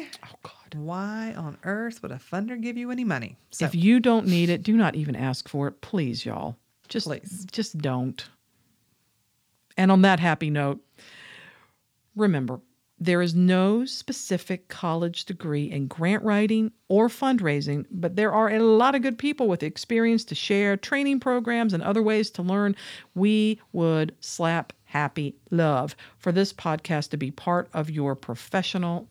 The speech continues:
Speaker 1: development. And also, we would love for you to subscribe to our podcast. Check out our new website, fundraising heyday dot com. That's H A Y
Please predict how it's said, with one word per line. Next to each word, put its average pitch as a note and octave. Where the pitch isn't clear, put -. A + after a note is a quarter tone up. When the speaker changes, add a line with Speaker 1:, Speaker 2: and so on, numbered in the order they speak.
Speaker 1:
development. D3+
And F#3+
also, A3+
we A3
would G#3
love G#3
for A3
you G#3
to A#3+
subscribe D#3+
to E3+
our C#3
podcast. C#3
Check B3
out C4+
our C4
new C4
website, A#3+
fundraising F3+
heyday F3+
dot E3+
com. C#3+
That's C#3
H D#3+
A D#3
Y D3